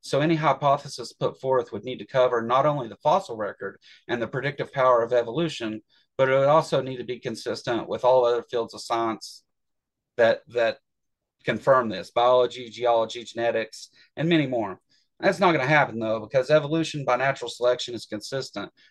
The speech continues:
with all fields of science and thoroughly demonstrated within biological sciences,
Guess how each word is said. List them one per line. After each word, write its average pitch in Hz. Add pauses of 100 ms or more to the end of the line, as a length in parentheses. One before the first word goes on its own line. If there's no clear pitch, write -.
with 117
all 151
fields 101
of 98
science -
and 110
thoroughly 160
demonstrated 135
within 117
biological 117
sciences, 120